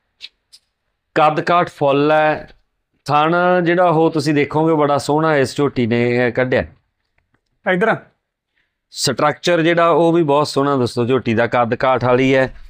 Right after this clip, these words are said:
Speaker 1: ਹਵਾਨੇ ਦਾ ਰੁੱਖ ਦੇਖ ਲਓ, ਹਜੇ, ਅ, ਭਲੂਣ ਥੋੜ੍ਹੀ ਥੋੜ੍ਹੀ ਜਿਹੜੀ ਉਹ ਲੱਤਾਂ ਦੇ ਉੱਤੇ ਮਹਿਸੂਸ ਹੁੰਦੀ ਹੈ,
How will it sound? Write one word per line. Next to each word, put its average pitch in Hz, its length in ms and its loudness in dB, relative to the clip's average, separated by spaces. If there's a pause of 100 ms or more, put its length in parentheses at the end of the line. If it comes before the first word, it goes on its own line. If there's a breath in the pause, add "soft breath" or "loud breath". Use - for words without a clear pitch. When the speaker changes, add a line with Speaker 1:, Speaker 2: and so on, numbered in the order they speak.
(280 soft breath)
Speaker 1:
ਹਵਾਨੇ 135 300 0
ਦਾ 151 120 2
ਰੁੱਖ 143 220 0
ਦੇਖ 139 200 0
ਲਓ, 151 260 0
ਹਜੇ, 151 340 -2 (180)
ਅ, - 20 -2
ਭਲੂਣ 147 600 -2
ਥੋੜ੍ਹੀ 156 220 0
ਥੋੜ੍ਹੀ 147 300 -2
ਜਿਹੜੀ 135 220 0
ਉਹ 127 280 2
ਲੱਤਾਂ 123 340 -2
ਦੇ 117 80 -2
ਉੱਤੇ 113 180 -4
ਮਹਿਸੂਸ 113 400 -2
ਹੁੰਦੀ 117 340 0
ਹੈ, 120 100 -6